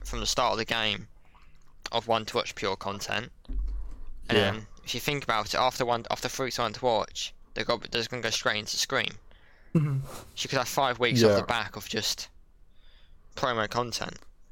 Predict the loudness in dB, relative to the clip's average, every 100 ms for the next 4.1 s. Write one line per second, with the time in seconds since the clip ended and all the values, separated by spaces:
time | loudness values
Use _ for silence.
0 | -8 0 4 4 2 4 6 8 8 6
1 | 6 4 4 4 4 4 0 0 4 2
2 | 2 -2 2 2 0 -8 -20 -2 0 0
3 | 0 2 2 0 -8 -2 -2 0 -4 -8